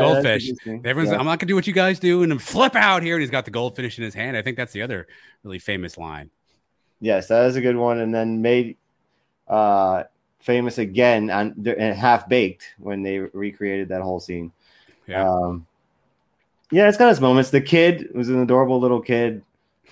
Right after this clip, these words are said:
Speaker 1: Um,
Speaker 2: <laughs> Does he use clothes, right? <laughs> That's a great one. Yeah.
Speaker 1: Yeah, he's riding around on, in the, on, in the airport on the, uh, luggage rack there, or whatever that thing's called. Um, yeah, it,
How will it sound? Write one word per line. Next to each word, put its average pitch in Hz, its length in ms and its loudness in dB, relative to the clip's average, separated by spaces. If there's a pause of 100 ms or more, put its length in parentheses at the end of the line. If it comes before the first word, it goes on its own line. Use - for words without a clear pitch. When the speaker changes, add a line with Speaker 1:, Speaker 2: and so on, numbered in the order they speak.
Speaker 1:
Um, 90 680 -4
Speaker 2:
<laughs> - 60 -20
Does 127 140 -12
he 139 140 -4
use 160 100 -12
clothes, 117 300 0
right? 101 200 0 (240)
<laughs> - 200 -14
That's - 1080 0
a 104 40 -12
great 92 200 -8
one. 90 160 -16
Yeah. 90 200 -12 (440)
Speaker 1:
Yeah, 98 280 -2
he's 104 180 2
riding 110 280 4
around 107 380 2
on, 101 160 0
in 101 280 -4
the, 98 200 -4
on, 95 400 -4 (180)
in 101 80 -8
the 101 160 0
airport 101 540 2
on 90 220 -6
the, 90 140 -4
uh, 87 360 -4
luggage 98 360 -2
rack 92 280 0
there, 92 240 -4
or - 20 -2
whatever 90 300 -4
that 82 180 -8
thing's 85 220 -12
called. 85 220 -6 (760)
Um, 95 920 4 (880)
yeah, 349 300 2 (260)
it, - 320 2